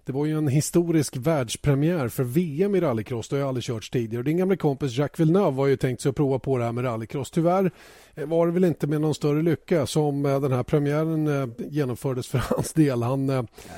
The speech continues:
Speaker 2: men det var
Speaker 1: hade
Speaker 2: lika bra det, för han, han tror han är så förbaskat bra. Det, <laughs> jag riktigt njöt av att det gick så dåligt för honom som det gjorde.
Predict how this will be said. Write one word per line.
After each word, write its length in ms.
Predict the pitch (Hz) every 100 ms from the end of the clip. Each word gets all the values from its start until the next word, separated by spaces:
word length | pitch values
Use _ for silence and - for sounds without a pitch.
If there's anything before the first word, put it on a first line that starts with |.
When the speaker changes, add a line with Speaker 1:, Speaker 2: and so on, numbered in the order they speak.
| -
Speaker 2:
men 80 | 120
det 60 |
var 80 | 156
Speaker 1:
hade 120 | 160
Speaker 2:
lika 140 | 139 160
bra 220 | 135 131
det, 240 | 110 113 107
för 100 | 151
han, 180 | 131 139
han 200 | - 131
tror 220 | - 151
han 120 | 147
är 40 | 135
så 160 | -
förbaskat 540 | 123 127 120 - 127 -
bra. 300 | 143 117 120
Det, 180 | 131 57 60 - - 165 - - - 117 127 127 - -
<laughs> 220 | 127 131
jag 120 | 143 139 147
riktigt 280 | 151 143
njöt 420 | 139 147 196 165 -
av 200 | 98 104
att 120 | -
det 100 | 120
gick 160 | 110
så 100 | -
dåligt 320 | 120 113 107 -
för 120 | 110
honom 140 | 104 107
som 80 | -
det 60 |
gjorde. 360 | - - - -